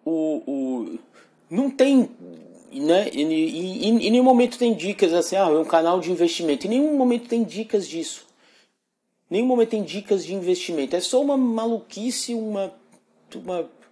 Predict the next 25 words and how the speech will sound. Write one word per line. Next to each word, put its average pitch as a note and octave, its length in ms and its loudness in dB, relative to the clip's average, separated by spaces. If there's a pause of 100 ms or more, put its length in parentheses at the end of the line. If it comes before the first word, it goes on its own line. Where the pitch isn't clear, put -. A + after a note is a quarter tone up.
(580)
uma, E3 680 -2
um, D3+ 320 -8
uma, D3+ 340 -8 (840)
uma E3 220 -4
ilusão E3+ 600 2 (800)
maluca. D#3+ 640 -4 (840)
E F3 120 4
aí, A3+ 400 2 (160)
pra E3+ 180 0
completar, F3+ 880 2
ele, F#3 400 -4
ele E3+ 160 2
abriria E3+ 320 -2
um G#3 40 -4
canal F3+ 300 4
no F#3 100 -2
YouTube F#3+ 320 -8
e G3 40 -6
ficaria F3+ 440 2
milionário D#3+ 420 0
em D3 40 -14
seis D3 200 -4
meses. G2+ 340 -10 (840)
Né? A2+ 220 -14
Com-, B2+ 220 -14